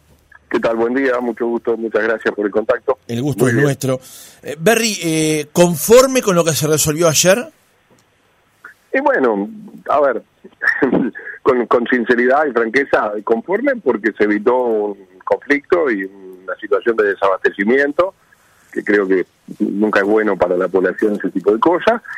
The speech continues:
Speaker 1: Eh, y bueno, no tan conforme porque uno tiene que aplazar cosas que entiende que, que van en la dirección correcta, pero también, digo, es bueno ten-, tener la sensibilidad de poder sentarnos a conversar y analizar la situación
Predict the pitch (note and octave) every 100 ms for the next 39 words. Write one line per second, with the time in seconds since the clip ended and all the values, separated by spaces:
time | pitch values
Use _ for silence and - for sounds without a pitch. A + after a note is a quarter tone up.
0 | - - - _ - A2+ A2+ A2+ A2+ A2+
1 | A2+ B2+ C3 B2 A#2+ E3+ D#3 B2+ A#2 B2
2 | A#2 B2 B2+ C3+ C3 B2+ D3+ D#3 E3 B2
3 | A2+ A#2+ A2+ A2+ A2+ A2 - G#2 - B2
4 | A#2+ B2 A#2 A#2+ - _ _ _ G#2+ F#2+
5 | A#2 A2+ G#2+ G2+ F#2 - _ _ _ F#2+
6 | - - G#2+ A2+ G#2+ G2+ G2 F#2 A2 A2
7 | B2+ D#3+ E3 A#3+ - - - - _ _
8 | _ _ - C#3+ D#3+ E3 B3 C4+ B2 -
9 | G#2+ B2+ G#2+ F2 - - D3+ B2 C3+ C#3+
10 | A#2+ F2+ - - - _ _ - - A2
11 | G2+ A2+ A#2 B2+ - A2 A#2 A2 G#2+ A#2
12 | C3+ A2+ - _ _ G2+ G#2+ - G#2 A2
13 | A2 G#2 G2 G2 G2 - B2+ B2+ A2+ F#2+
14 | F#2+ G2+ A2 G#2+ G2+ G2+ A2 - E3